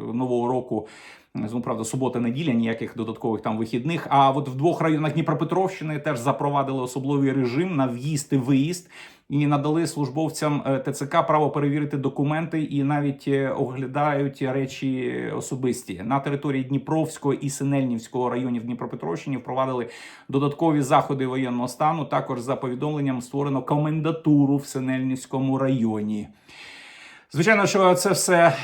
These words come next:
е, погано впливає на, е, в-, в стан, наш реп-, репродуктивний стан. Я вже не говорю, що є там нюанси з від'їздом жінок, м, за кордон,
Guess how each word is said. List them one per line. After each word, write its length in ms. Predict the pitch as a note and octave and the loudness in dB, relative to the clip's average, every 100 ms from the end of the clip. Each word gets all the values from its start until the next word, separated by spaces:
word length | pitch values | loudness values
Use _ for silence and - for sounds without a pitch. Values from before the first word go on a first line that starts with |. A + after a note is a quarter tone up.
| C#3+ | 0
е, 200 | D3+ D3 | 2 2
погано 320 | C#3+ D3+ D#3 C#3+ | 4 4 4 2
впливає 680 | - D#3 D#3 E3 E3 D3+ C3+ | 2 2 4 4 4 2 0
на, 380 | C#3 C#3 C3+ - | 0 2 0 0
е, 320 | B2 A#2+ A#2+ | -2 -2 -2
в-, 300 | A2+ - A#2 | -4 -8 -10
в 140 | G#2+ - | -10 -12
стан, 420 | - C#3 C3 B2 - | -4 0 0 -2 -4
наш 280 | B2 A#2 | -4 -4
реп-, 260 | C3+ B2 A#2 | -4 -4 -4
репродуктивний 720 | C3 C3+ C3 B2+ E3 E3+ D#3 | -4 -4 -6 2 4 4 0
стан. 360 | C#3 D3 D3 C3 | -2 -4 -2 -4
Я 100 | A#2 | -6
вже 140 | - | -6
не 120 | B2 | -6
говорю, 300 | A#2 B2 A#2 | -4 -2 -2
що 160 | A2 A#2+ | -4 -6
є 200 | A2 A2+ | -4 -4
там 200 | A2 G#2+ | -4 -2
нюанси 720 | A#2 B2+ A#2+ G#2+ G#2 G#2 G2 | 0 -2 -4 -6 -4 -4 -6
з 60 | A2 | -8
від'їздом 500 | A2+ A2+ A#2 G#2 G#2 | -8 -6 -6 -6 -6
жінок, 380 | A2+ C3+ C#3 - | -4 -4 -6 -8
м, 400 | G#2 A2 B2 B2+ | -8 -6 -4 -2
за 120 | C#3+ | -2
кордон, 600 | C#3+ C#3+ C#3+ D#3 D#3 C#3+ | -2 -2 0 0 2 -2